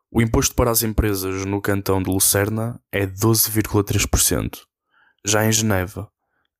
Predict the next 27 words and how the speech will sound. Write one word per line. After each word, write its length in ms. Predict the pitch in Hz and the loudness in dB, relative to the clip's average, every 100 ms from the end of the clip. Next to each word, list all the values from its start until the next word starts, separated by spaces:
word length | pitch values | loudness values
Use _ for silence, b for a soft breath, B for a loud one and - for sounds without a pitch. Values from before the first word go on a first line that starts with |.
| - | -4
é 400 | 101 98 95 98 | 0 2 4 2
vinte 240 | 101 101 101 | 2 0 0
e 40 | |
quatro 480 | - 101 104 - 107 - _ | 0 0 0 -4 -8 -8 _
vírgula 400 | 104 107 104 98 | -2 0 2 2
um 120 | 101 | 4
por 100 | 101 | 2
cento. 480 | - - 92 92 - _ _ - | 2 2 0 -4 -16 _ _ -10
Reparem 360 | - 90 90 | -4 0 0
na 80 | 92 | 0
diferença. 580 | 92 - - 95 - - _ _ _ _ _ _ - - - B B B B B B _ _ _ - | 0 0 0 0 -2 -4 _ _ _ _ _ _ -16 -12 -12 B B B B B B _ _ _ 0
Cada 160 | 131 120 | 2 4
um 140 | 120 | 4
deles 320 | 117 110 101 - | 4 2 2 0
tem 140 | 98 | 0
a 40 | |
própria 380 | 95 98 95 98 | 0 0 2 0
cultura 420 | - 95 - 135 | 2 0 4 4
e 60 | 123 | 4
identidade, 600 | 113 110 - 107 98 92 | 2 -2 0 0 2 0
e 60 | 90 | -2
isso 180 | - 101 | 0 0
é 40 | |
muito 160 | 95 98 | 0 0
respeitado 720 | - - 98 95 95 92 92 - | 0 0 0 0 0 2 0 -2
pelo 280 | - 92 92 | -2 0 0
governo 600 | 92 92 104 120 127 | 0 2 2 2 -2